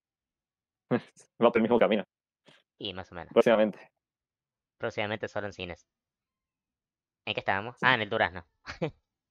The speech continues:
Speaker 1: El durazno.
Speaker 2: Sí, pero, ¿viste? Es muy bueno cómo raspan los pelitos del durazno. Los meten en un capuchón
Speaker 1: Sí, con un
Speaker 2: y cuando van pasando se lo tiran en el cuello. <laughs>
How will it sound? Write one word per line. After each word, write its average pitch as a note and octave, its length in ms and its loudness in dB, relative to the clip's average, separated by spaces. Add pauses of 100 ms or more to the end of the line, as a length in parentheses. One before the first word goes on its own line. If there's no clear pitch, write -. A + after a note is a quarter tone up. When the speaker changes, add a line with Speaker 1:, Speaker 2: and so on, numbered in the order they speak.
(720)
Speaker 1:
El A2 140 0
durazno. G#2 480 2 (640)
Speaker 2:
Sí, F#3+ 100 -8
pero, C#3 200 -2 (100)
¿viste? G#3+ 340 -4
Es F3+ 60 -6
muy E3+ 200 -2
bueno F3 260 -4
cómo E3 240 -2
raspan D#3 460 0
los B2+ 80 -6
pelitos G#2+ 400 -2
del A2 100 -2
durazno. A2+ 540 0 (640)
Los G#2 180 -4
meten D#3 360 -2
en C3+ 100 -6
un C#3+ 80 -8
capuchón B2 540 8
Speaker 1:
Sí, B2 100 6
con A2+ 100 4
un A#2 180 0 (280)
Speaker 2:
y C#3+ 160 -8
cuando B2+ 340 2
van D#3+ 180 4
pasando D#3+ 460 4
se - 140 -6
lo C3 100 0
tiran D3+ 300 -2
en A#2+ 60 -2
el G#2+ 100 -10
cuello. A2 420 -4 (120)
<laughs> - 220 -14